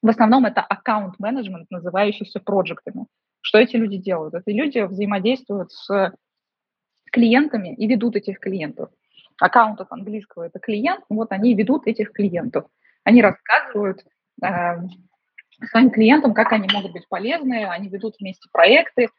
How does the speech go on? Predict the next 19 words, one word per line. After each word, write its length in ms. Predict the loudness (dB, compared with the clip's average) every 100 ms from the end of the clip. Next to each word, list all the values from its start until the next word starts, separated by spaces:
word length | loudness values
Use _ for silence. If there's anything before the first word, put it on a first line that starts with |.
| _
они 180 | -4 0
допродают 540 | -2 -2 -8 -6 -6 -6
им 100 | -8
какие-то 360 | -8 -8 -8
дополнительные 600 | -4 -2 -2 -6 -8 -8
услуги. 300 | -8 -12 -16 -16 _ _ _ _ _
Вот 160 | -2 2
это 220 | 2 2
проектный 420 | 0 -2 -4 _
менеджмент 440 | -10 -10 -10 -14 -10
в 40 |
агентстве. 440 | -8 -8 -10 -14 _ _ _ _ _ _ _ _ _ _ _ _ _ _ _ _ _ _ -20 -20 _ _ _ _ 2
Проектный 360 | 2 4 2
менеджмент 440 | 2 2 2 0 0
может 200 | -2 0
быть 160 | -2
в 80 | 2
I 140 | 2
T, 380 | 2 0 -2 -2